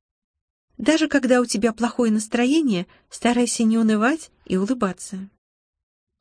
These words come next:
Всегда уступай место в транспорте пожилым людям, беременным женщинам и людям с тяжелыми сумками.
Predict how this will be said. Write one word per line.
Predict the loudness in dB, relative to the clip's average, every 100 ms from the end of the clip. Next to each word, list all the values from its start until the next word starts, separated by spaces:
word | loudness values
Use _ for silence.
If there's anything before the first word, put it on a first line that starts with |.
| _ _ _ _ _ _
Всегда | -4 -4 0 0 0 -2
уступай | -6 -4 -2 0 0
место | 0 -2 -4 -8 -8 -12 _
в | -8
транспорте | -2 -2 -2 -8 -10 -10 -14 -14 _ _ _
пожилым | -2 0 0 0
людям, | 0 2 0 0 -4 -8 _ _
беременным | 0 2 2 0 -2 -2
женщинам | -2 0 0 -2 -4 -6 -8 _ _
и | -8
людям | -2 0 2 0
с | -2
тяжелыми | -4 -2 0 0 0
сумками. | 0 0 -2 -4 -8 -12 -12 -16